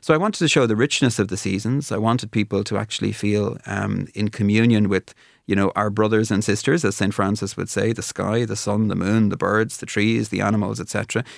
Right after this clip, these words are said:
because they also are teachers. They show us how to be mindful. Nothing is more mindful than an animal. It's, it's always in the present moment, you know. Um, and so when we meditate on them or are present with them, we begin to be drawn into this deeper, more natural, more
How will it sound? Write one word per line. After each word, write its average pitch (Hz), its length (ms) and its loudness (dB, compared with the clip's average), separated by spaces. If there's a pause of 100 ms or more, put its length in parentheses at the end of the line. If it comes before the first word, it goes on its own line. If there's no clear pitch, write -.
(140)
because 131 280 0
they 185 180 4
also 113 320 2
are 85 100 2
teachers. - 600 -2
They 123 100 4
show 110 280 4
us 80 120 0
how 92 140 -6
to - 100 -12
be 95 100 -4
mindful. 95 400 -4
Nothing 151 280 4
is 123 100 4
more 104 140 4
mindful 107 340 2
than 101 160 -4
an 90 100 -4
animal. 107 460 -4
It's, - 160 -14 (160)
it's - 220 -14
always 110 420 4
in - 120 -6
the - 60 -6
present - 320 -6
moment, - 600 -4
you 92 80 -6
know. 127 180 -2 (580)
Um, 113 420 2
and 117 180 2
so 110 280 4
when 110 160 2
we 110 100 6
meditate 120 480 4
on 104 140 4
them 101 200 4
or 98 120 2
are 90 80 0
present 117 440 0
with 101 140 -4
them, 92 480 -6
we 107 120 2
begin 104 280 0
to - 80 -4
be 95 140 -4
drawn 101 320 -2
into 101 200 -4
this 107 160 -8
deeper, 104 420 0
more 98 220 -2
natural, 98 520 -2
more 98 340 -2